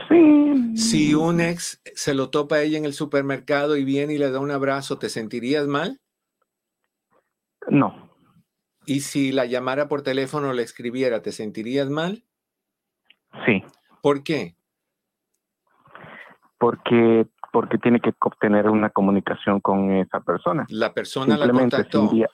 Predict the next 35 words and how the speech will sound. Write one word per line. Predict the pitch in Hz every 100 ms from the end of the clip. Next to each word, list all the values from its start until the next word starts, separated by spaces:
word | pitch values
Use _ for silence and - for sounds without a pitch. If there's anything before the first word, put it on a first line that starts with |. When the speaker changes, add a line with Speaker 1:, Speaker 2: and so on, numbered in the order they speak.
| _
Speaker 2:
La | 117 113
persona | 120 117 - 139 147
Speaker 1:
Ah, | 151
con | 107
Speaker 2:
la |
Speaker 1:
esa | 110
Speaker 2:
contactó. | 120 135 120 - 98 87 _ _ _ _ _ _ _ _ _ _ _ _ _ _ _ _ _ _ _ _
Speaker 1:
¿Hola? | - 117 202 - _ _
Speaker 2:
El, | 127 135 143
la | 139 143
persona | 151 143 180 190 202
la | 190 165
contacta, | 151 143 151 139 113 -
por | 107 104
ejemplo, | 110 127 110 78 64 78
y | 110 113
ella | 135
no | 135 131
tiene | 139 139
nada | 135 139 139
que |
Speaker 1:
Ajá. | 139 135
Speaker 2:
ver |
con | 147 143
eso, | 131 - 104
sino | 110 107 113 113 - _ _ _ _
Frausto | - 151 170 160 - 151
la | 135
llama | 131 135 139 139
por, | 123 104
le, | 120 113 131
le | 139
manda | 143 151 156
un | 156 143
texto | 139 123 - 92 -